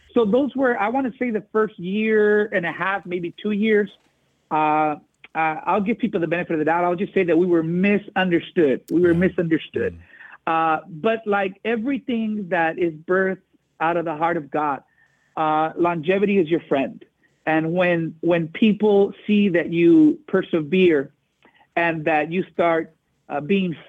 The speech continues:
Speaker 1: fruitful where you were planted, uh, those are things that people cannot argue against.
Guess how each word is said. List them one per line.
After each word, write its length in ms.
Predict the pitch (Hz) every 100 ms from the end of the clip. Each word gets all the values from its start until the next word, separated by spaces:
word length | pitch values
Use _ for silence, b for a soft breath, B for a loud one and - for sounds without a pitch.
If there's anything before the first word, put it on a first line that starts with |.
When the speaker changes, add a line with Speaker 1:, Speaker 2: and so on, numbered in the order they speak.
| -
Speaker 1:
fruitful 600 | 247 190 - 156 117 -
where 160 | 170 165
you 160 | 170
were 140 | 160 160
planted, 600 | - 180 180 - 131 - b b b b
uh, 320 | 165 156 156 -
those 280 | 160 214 220
are 100 | 233
things 400 | - 226 214 196 -
that 220 | 165 156
people 280 | 196 190 185
cannot 360 | - 165 151 -
argue 380 | 156 156 156 147
against. 420 | 135 143 120